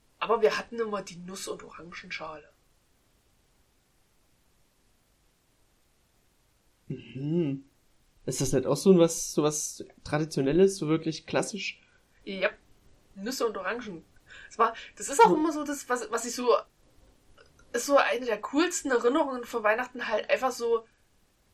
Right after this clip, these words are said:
Speaker 1: Nüsse und Orangen, dass, dass es einfach auf dem Tisch immer mit rumgestanden hat, halt auf so einer schönen Weihnachtsdecke, in einer schönen Weihnachtsschale,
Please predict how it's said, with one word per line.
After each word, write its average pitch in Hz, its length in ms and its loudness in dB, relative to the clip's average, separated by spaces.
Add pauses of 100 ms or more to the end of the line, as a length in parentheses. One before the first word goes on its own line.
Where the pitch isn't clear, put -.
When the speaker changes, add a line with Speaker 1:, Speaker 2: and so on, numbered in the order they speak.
(640)
Speaker 1:
Nüsse 226 500 0
und 208 180 0
Orangen, 185 800 -4
dass, - 220 -8
dass 208 180 -6
es - 80 -10
einfach 226 240 2
auf 220 100 0
dem 208 120 -8
Tisch 254 200 -2
immer 247 160 2
mit 214 160 0
rumgestanden 196 580 -2
hat, 175 160 -6
halt 190 180 4
auf - 120 -2
so 214 120 -6
einer 190 320 -6
schönen 208 280 -4
Weihnachtsdecke, 247 760 2
in 220 160 2
einer 196 100 -2
schönen 170 200 -8
Weihnachtsschale, 226 920 0